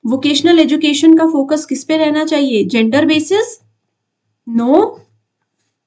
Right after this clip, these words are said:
ठीक है, ऐसा नहीं है इसमें कि male female में difference किया जा रहा है। Skill gap analysis, Value oriented learning,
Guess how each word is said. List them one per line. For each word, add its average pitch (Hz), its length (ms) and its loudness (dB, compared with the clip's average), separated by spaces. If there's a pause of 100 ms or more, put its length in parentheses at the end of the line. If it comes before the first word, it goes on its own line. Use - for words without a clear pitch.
(460)
ठीक 269 160 -2
है, 339 80 4
ऐसा 294 280 0
नहीं 349 220 2
है 370 60 4
इसमें 320 240 0
कि 311 120 2
male 277 300 4
female 269 360 0
में 269 140 0
difference 254 380 -4
किया 247 200 -2
जा 220 200 -2
रहा 220 100 -4
है। 220 120 -6 (280)
Skill 294 340 -2
gap 285 260 2
analysis, 302 760 -2 (560)
Value 233 380 -2
oriented 302 580 2
learning, 294 480 2